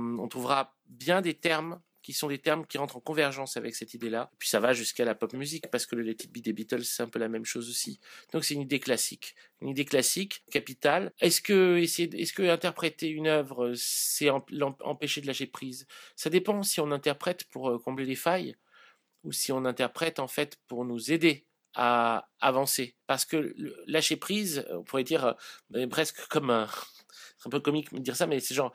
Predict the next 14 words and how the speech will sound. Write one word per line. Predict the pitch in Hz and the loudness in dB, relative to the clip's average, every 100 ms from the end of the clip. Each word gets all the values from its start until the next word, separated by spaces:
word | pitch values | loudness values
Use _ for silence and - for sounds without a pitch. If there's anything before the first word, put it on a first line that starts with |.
| - - | -6 -2
lâcher | - | -2
prise, | - 175 156 | 0 -2 0
oui, | 170 | 0
mais | 143 | 0
pour | - 135 | 4 4
aller | 139 | 4
où ? | 135 127 - - - - - | 0 -4 -10 -6 -4 -6 4
Euh, | - 147 139 139 156 - - | 8 10 10 8 6 0 -2
<laughs> | 190 - 214 160 - - - - 156 - - | -2 -2 -6 -8 -10 -16 -16 -18 -20 -18 -8
lâcher | - - 156 | -2 2 2
prise, | - 170 | 0 -2
pour | - - | -2 4
quoi | 156 | 4
faire ? | - 117 107 - | 6 2 0 -2